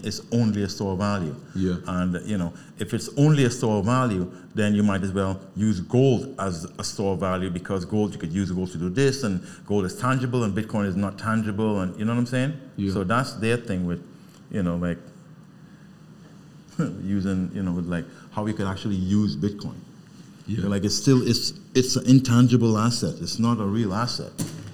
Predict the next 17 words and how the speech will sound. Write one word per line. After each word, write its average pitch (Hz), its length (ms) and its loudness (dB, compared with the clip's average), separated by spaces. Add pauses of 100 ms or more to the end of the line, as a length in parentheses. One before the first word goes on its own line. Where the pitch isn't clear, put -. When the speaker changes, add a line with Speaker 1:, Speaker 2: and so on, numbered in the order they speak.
(520)
Speaker 1:
You 80 80 -8
know? 78 60 -6
Speaker 2:
It's, - 220 -2 (720)
it, - 160 -2
it, - 180 -2
see, - 140 0
Speaker 1:
Right 120 100 4
Speaker 2:
it 123 40 2
Speaker 1:
now, 131 100 4
it's, 123 120 0 (240)
it's - 220 -4
kinda 247 280 -4
more 127 220 4
real 139 160 4
than 95 180 2
money. 143 260 0 (840)
Speaker 2:
It's, - 360 0